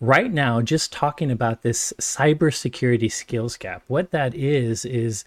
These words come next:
the amount of job openings we have globally is very large. You heard there's three, three point four million open cybersecurity jobs.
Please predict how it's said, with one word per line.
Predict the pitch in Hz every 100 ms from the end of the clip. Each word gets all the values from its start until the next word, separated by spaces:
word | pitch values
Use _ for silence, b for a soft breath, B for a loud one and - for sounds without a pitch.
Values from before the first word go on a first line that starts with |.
| B B B
the | 147
amount | 127 120 123 175 185
of | 127 101
job | 123 113 147
openings | 120 120 123 117 117 -
we | 117
have | 110 107
globally | 101 107 139 135 107 113
is | 117 104
very | 113 120 117
large. | 110 92 135 92 - - -
You | 117
heard | 113 123
there's | 113 107 -
three, | - 135 147
three | - 147
point | 139 160 135
four | - 147 143
million | 123 123 151 131 113 113
open | 131 170 131 120
cybersecurity | - 120 123 123 123 107 123 127 135 107
jobs. | 104 87 90 92 -